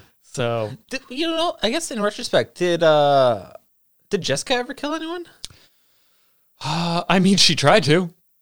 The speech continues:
Speaker 1: Jessica was in a couple fights with us.
Speaker 2: She, no, she was in fights, but
Speaker 1: Right,
Speaker 2: she never
Speaker 1: right.
Speaker 2: killed anyone.
Speaker 1: No, no, not in our, not in our viewing. She never had to.
Speaker 2: <laughs>
Speaker 1: She,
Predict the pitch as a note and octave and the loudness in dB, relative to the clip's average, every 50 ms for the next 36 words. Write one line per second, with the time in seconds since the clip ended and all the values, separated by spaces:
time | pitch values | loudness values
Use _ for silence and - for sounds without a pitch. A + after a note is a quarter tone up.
0 | _ _ _ _ _ _ _ _ _ _ - - F#3 A3 A3+ - G4 E4+ G#3+ G#3 | _ _ _ _ _ _ _ _ _ _ -4 -2 -2 0 2 2 2 4 6 4
1 | C4+ C4 - G#3+ - - C3 - - - A3+ D#4 D#4 - - D#3 A2+ G2 F2 E2 | 4 2 0 -2 -2 -2 -2 -2 2 2 2 2 2 0 0 -2 -2 -2 -4 -8
2 | E2+ E2+ - - - - - G#3+ A3+ G#3+ A#3 C#4 D#4 A#3+ - G3 G3+ G3+ D#4+ E4 | -8 -10 -12 -10 -8 -6 -6 -4 -2 0 0 0 0 0 -2 -4 -4 -4 -4 -6
3 | - F4+ F#4 E4+ - - - - A3 B3+ - - C4+ G#3 - - - G3+ C4+ F#4 | -4 -4 -4 -4 -6 -4 0 2 4 4 6 6 4 4 2 2 0 -2 -2 -2
4 | B3+ A#2 G2+ F#2+ F#2 F#2 F#2 A#2+ B2 B2 D3+ E3 F#3+ A#3+ C#4 G#3+ C#3 D#3 F#3+ C#3+ | -4 -4 -4 -6 -8 -8 -8 -6 -6 -4 -4 -2 -2 -2 -2 -4 -4 -4 -4 -4
5 | B2+ D3 E3+ E3+ E3 D#3+ D3+ D3 C#3+ C#3+ C#3+ - - C3 C3+ D#3+ F#3 F3 D3 B2+ | -2 -2 -2 -2 -2 -2 0 0 0 -2 -4 -6 -10 -10 -8 -6 -4 -4 -4 -2
6 | E3 G3 E3 A#2 A2 G#2 - - E3+ D3+ C#3 A2+ A2+ F#2 A2 B2+ C3 A#2+ G2+ F#2 | -2 -2 -2 -2 -4 -4 -4 -4 -4 -4 -6 -6 -8 -8 -8 -10 -10 -12 -14 -16
7 | F2 - _ _ _ _ _ _ - C3 - - - - - G3 F#3+ - - - | -16 -18 _ _ _ _ _ _ -10 -10 -10 -10 -6 -2 -2 -2 -2 -2 -8 -10
8 | E3+ - - F#3+ - - _ - - - - - D#3+ C3+ G#2 | -10 -8 -8 -8 -10 -10 _ -16 -10 -8 -6 -6 -6 -8 -12